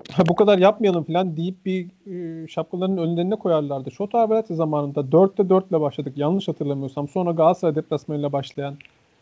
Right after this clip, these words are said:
haftalarca, yani böyle on hafta falan boyunca, e, bir Konya maçı var inanılmaz. E, yani böyle, e, üst üste, e, tamamen, e, net bir şekilde bize şu mesaj verildi.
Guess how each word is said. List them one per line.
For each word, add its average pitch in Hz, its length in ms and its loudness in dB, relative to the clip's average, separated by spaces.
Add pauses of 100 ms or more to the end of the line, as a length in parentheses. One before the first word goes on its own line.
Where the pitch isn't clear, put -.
(380)
haftalarca, 170 960 4 (140)
yani 127 300 -4
böyle 131 180 -4 (120)
on 190 220 4
hafta 170 340 2
falan 147 340 -2
boyunca, 131 540 -4 (540)
e, 131 320 -4
bir 151 60 -4
Konya 170 380 2
maçı 151 280 -2
var 143 200 2
inanılmaz. 143 760 -2 (160)
E, 160 40 -10
yani 151 380 -6
böyle, 175 280 0 (500)
e, 160 40 -10 (180)
üst 220 300 -2
üste, 196 560 -4 (100)
e, 175 80 -6 (920)
tamamen, 185 520 4
e, 185 220 -12 (200)
net 175 280 0
bir 156 40 -12
şekilde 160 420 -4
bize 190 280 0 (120)
şu - 160 -6
mesaj 139 380 -2
verildi. 143 420 -4